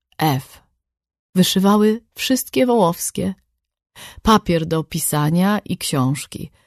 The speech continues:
Wszystko to wykładają najpierw na stół, a potem, gdy brakuje już miejsca, wprost na podłogę. Jakub najbardziej jest zainteresowany tym, co znajduje się w kilku garncach, a tam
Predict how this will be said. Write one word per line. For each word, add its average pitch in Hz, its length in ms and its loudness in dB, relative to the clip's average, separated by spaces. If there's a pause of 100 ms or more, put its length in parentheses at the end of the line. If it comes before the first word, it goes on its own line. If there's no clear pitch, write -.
(200)
Wszystko 254 580 2
to 190 200 2
wykładają 180 640 0
najpierw 160 360 0
na 139 140 0
stół, 220 380 0 (220)
a 165 100 0
potem, 214 360 2
gdy 165 340 0
brakuje 156 420 -2
już 151 200 -2
miejsca, 202 560 4 (280)
wprost - 680 2
na 160 260 0
podłogę. 151 680 -4 (880)
Jakub 185 420 2
najbardziej 170 640 2
jest 165 220 -4
zainteresowany 160 880 -2
tym, 185 400 2 (320)
co 165 200 0
znajduje 170 420 2
się 208 160 0
w - 100 -10
kilku 208 440 0
garncach, 143 920 -4 (400)
a - 120 -2
tam 175 380 4